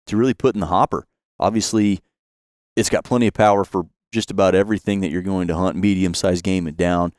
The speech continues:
You could stretch it out to elk if you need to. It's not gonna beat you up. It's, I mean, it's really checks a lot of boxes. So in that vein, while we're talking about it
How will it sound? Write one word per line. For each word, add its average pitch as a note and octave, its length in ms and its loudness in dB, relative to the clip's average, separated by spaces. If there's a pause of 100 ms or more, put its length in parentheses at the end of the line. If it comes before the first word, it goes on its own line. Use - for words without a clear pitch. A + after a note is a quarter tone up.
(220)
You F#2+ 80 -8
could F2 140 -10
stretch - 320 0
it G#2+ 60 -4
out F#2+ 180 2
to - 100 -4
elk F#2 240 2
if - 160 -6
you E2+ 60 -10
need F#2 260 -4
to. F#2+ 160 0
It's E2 160 -6
not G2 220 0 (280)
gonna F#2+ 160 -4
beat G2+ 320 -4
you F#2 140 0
up. F#2+ 180 0
It's, - 380 -10
I - 80 -20
mean, C#2+ 120 -10
it's D#2 220 -6
really G2 320 -2 (160)
checks - 260 -2
a F#2 40 0
lot F2+ 160 2
of D#2+ 60 -8
boxes. F2 380 -2
So F#2 240 0 (480)
in F3+ 160 2
that A2+ 220 2
vein, E2 360 -4 (400)
while A2+ 160 2
we're F#2 80 0
talking - 340 -6
about D#2+ 260 0
it C#3 120 -2